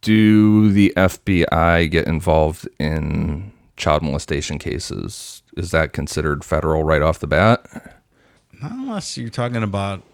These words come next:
Speaker 2: interstate trafficking and stuff, I thought. But, you know, what do I know? Just seems like state, you know,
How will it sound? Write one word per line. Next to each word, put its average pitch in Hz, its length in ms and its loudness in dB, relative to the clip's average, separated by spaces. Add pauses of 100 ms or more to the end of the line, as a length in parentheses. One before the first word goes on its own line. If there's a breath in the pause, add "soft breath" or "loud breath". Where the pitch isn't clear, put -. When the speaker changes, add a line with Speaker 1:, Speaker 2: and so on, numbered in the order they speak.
(340)
Speaker 2:
interstate 113 720 -6
trafficking 87 760 -6
and 80 100 -12
stuff, - 380 -14
I 82 100 -12
thought. 113 580 -6
But, 107 200 -4
you 143 80 -10
know, 101 180 -6
what 117 120 -4
do 110 80 -4
I 98 120 -6
know? 80 300 -10 (420)
Just - 200 -14
seems 104 200 -6
like 95 240 -6
state, - 720 -8
you 120 200 -14
know, 95 180 -10